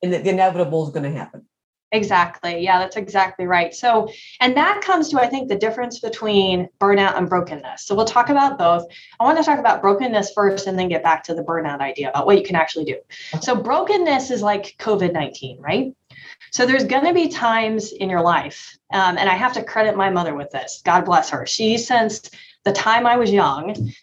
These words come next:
Speaker 2: um, did an excellent job about reminding me to be grateful through circumstances, regardless of what was going on in your life. Brokenness, no one can avoid. It doesn't matter how well you are, Kim,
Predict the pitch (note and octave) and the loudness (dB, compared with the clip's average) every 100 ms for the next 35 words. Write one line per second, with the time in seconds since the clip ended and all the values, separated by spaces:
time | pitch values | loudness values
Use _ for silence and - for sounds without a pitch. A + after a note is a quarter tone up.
0 | - G3+ G#3 G#3 G#3 B3 C4+ - C#4+ B3+ | 0 2 4 4 4 2 0 0 0 2
1 | G#3 F3+ F3 F3 F3+ G3 F#3+ F3+ G#3 A#3+ | 2 0 0 0 0 0 -2 0 0 -2
2 | A#3+ A#3 A3+ - G3 F3+ F3+ F#3+ A3 - | -6 -4 -6 -2 0 0 0 0 0 0
3 | B3+ B3 A#3 G#3+ G#3+ G3+ G#3 F3+ F3 E3+ | 0 0 0 0 0 0 0 -2 -2 -2
4 | E3+ F3 E3+ E3+ F#3 F#3+ G3+ G#3+ G3 F3+ | -2 -4 -4 -4 0 2 2 -2 -2 0
5 | E3+ E3+ - D#3+ D#3 D3 C#3+ C3+ B2+ - | 0 -2 -2 -2 -2 -4 -8 -10 -8 -8
6 | - - _ - - - - A#3+ D#4+ F#4 | -10 -20 _ -20 -20 -20 -6 -2 0 0
7 | F4 D4 B3+ B3+ - _ _ _ _ G3 | 0 2 0 -2 -8 _ _ _ _ -2
8 | A3 C4 D#4 D#4 A#3 F#3+ F#3 D3+ C3+ - | 0 2 2 0 -2 -4 -6 -8 -12 -16
9 | - _ _ _ _ _ - G3 C#4 D#4 | -20 _ _ _ _ _ -4 -2 2 4
10 | F#4 C4 B3 B3+ G#3+ A#3 G#3+ G3 A3 B3 | 4 4 4 4 2 2 2 2 2 0
11 | A3 G#3+ G3 F3 C#3+ - D#3+ - D#3 C3+ | -2 0 4 4 0 -4 -16 -14 -14 -12
12 | D3+ | -12